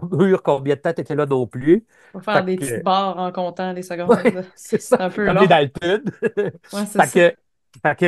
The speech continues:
Speaker 1: il dit, « T'aurais passé trente jours. » Puis lui, il s'est dit, « Bon, je vais passer une heure,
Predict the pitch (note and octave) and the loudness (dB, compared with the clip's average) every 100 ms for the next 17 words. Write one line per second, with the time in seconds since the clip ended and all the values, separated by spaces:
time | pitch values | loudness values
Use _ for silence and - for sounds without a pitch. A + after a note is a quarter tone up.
0 | E3 E3 E3+ E3 D#3 F3 F3 F3+ F3+ - | 2 0 -4 -8 -6 0 2 2 2 0
1 | B3 E3 C3+ F3+ C#4+ F3 B3+ F#3 C#3 A3+ | -2 -2 0 -2 -2 -4 -4 -4 -6 -8
2 | B3+ _ _ - - - G#2+ F3+ - D#4+ | -10 _ _ -10 -10 -10 0 0 2 -2
3 | - D3 C3+ A#2 | -2 0 4 4